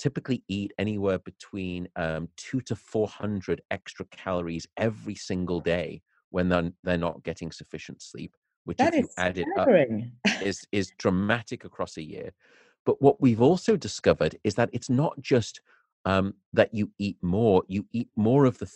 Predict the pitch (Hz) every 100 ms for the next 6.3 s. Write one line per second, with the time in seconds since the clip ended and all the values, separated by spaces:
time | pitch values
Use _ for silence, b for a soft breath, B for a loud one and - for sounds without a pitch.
0 | - 127 123 92 90 - 90 - 92 90
1 | 95 - - - - 101 92 90 87 -
2 | 98 - 92 82 87 87 - _ _ _
3 | _ _ _ - 120 107 104 - 101 110
4 | 107 - - 135 156 127 113 - - 104
5 | 98 90 95 113 - - 92 92 - 95
6 | 92 - 82